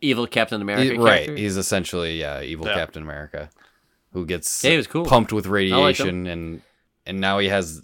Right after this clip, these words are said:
Speaker 2: well, he has the power to take away other Soup's powers, which I thought that was a kind of a cool concept. I don't know, this whole explodey thing is kinda weird.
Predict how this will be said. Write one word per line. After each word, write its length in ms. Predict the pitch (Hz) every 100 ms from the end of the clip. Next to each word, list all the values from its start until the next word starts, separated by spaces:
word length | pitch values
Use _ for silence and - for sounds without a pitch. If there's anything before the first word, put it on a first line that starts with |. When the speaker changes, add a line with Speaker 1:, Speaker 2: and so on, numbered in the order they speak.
| -
Speaker 2:
well, 160 | 87 85
he 100 | 87
has 200 | 95 85
the 80 |
power 340 | 85 90 85 82
to 260 | - 85 80
take 280 | - 95
away 320 | 90 87 87 85
other 420 | 85 90 82 73 -
Soup's 320 | - 92 78
powers, 640 | - 92 85 73 80 - - _ _ _ _
which 260 | - 87 - -
I 80 |
thought 180 | 120 156
that 100 | 143
was 120 | 101 87
a 60 |
kind 180 | 82 95
of 60 | 80
a 80 |
cool 220 | 80 82 78
concept. 640 | 82 78 76 78 - - _ _ _ _ _ - -
I 80 | 123
don't 100 | 165
know, 300 | 165 156 -
this 360 | - 73 123 120
whole 360 | 147 160 160 -
explodey 640 | 104 - - 101 101 123 120
thing 220 | 147 143
is 140 | 139
kinda 280 | - 147 143
weird. 460 | 143 147 151 139